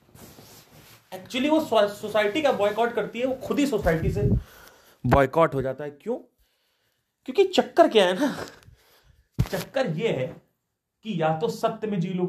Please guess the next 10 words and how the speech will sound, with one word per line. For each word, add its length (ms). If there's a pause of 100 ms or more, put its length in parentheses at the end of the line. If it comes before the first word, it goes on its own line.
(160)
तृप्त 220
में, 300
तृप्ति 300
में 120
जी 80
लो, 120
संतुष्टि 480
में 120
जी 120
लो, 180